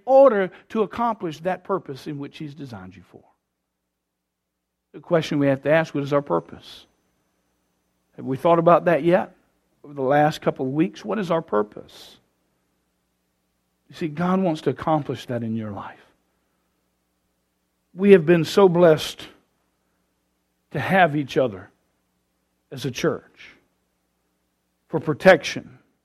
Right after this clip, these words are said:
for the purpose of working together and accomplishing that thing which God's calling us to as the body of Christ, ultimately reaching this community with the gospel of Jesus Christ.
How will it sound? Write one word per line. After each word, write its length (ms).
for 120
the 80
purpose 520
of 180
working 480
together 560
and 80
accomplishing 720
that 260
thing 260
which 220
God's 340
calling 400
us 200
to 260
as 80
the 80
body 240
of 80
Christ, 300
ultimately 580
reaching 420
this 160
community 500
with 140
the 80
gospel 340
of 80
Jesus 340
Christ. 460